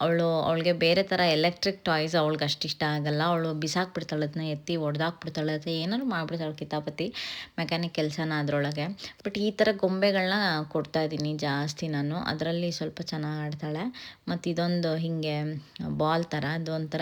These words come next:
ಹಿಂಗೆ, ಅದಕ್ಕೇನೋ ಹೆಸರಿದೆ ಪರ್ಟಿಕ್ಯುಲರ್ ಆಗಿ, ನನ್ಗೆ ಐಡಿಯಾ ಸಿಗ್ತಿಲ್ಲ ಅದೇನು ಹೆಸರು ಅಂತ. ಅದನ್ನು ಕೂಡ ತಗೊಂಡ್ವಿ. ಸಖತ್ತಾಗಿತ್ತು ಅದು ಒಂಥರ. ಆ ಕಡೆಯಿಂದ ಈ ಕಡೆ ಬಾಲ್ ಥರನೇ ಹೋಗುತ್ತೆ.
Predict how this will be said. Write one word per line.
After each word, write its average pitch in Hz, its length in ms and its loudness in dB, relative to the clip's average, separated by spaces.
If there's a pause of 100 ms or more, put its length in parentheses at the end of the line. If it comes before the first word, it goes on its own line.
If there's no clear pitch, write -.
(100)
ಹಿಂಗೆ, 160 520 -6
ಅದಕ್ಕೇನೋ 175 360 -2
ಹೆಸರಿದೆ 196 500 0
ಪರ್ಟಿಕ್ಯುಲರ್ 165 520 -4
ಆಗಿ, 160 200 -2
ನನ್ಗೆ 170 420 -2
ಐಡಿಯಾ 170 200 -2
ಸಿಗ್ತಿಲ್ಲ 165 440 -4
ಅದೇನು 156 300 -2
ಹೆಸರು 156 260 -6
ಅಂತ. 156 220 -6 (560)
ಅದನ್ನು 175 300 2
ಕೂಡ 180 220 2
ತಗೊಂಡ್ವಿ. 156 760 -2
ಸಖತ್ತಾಗಿತ್ತು 190 880 -4
ಅದು 151 180 -2
ಒಂಥರ. 151 320 -2 (580)
ಆ 175 200 2
ಕಡೆಯಿಂದ 180 400 4
ಈ 170 80 4
ಕಡೆ 170 240 2
ಬಾಲ್ 165 280 4
ಥರನೇ 165 280 0
ಹೋಗುತ್ತೆ. 160 800 -2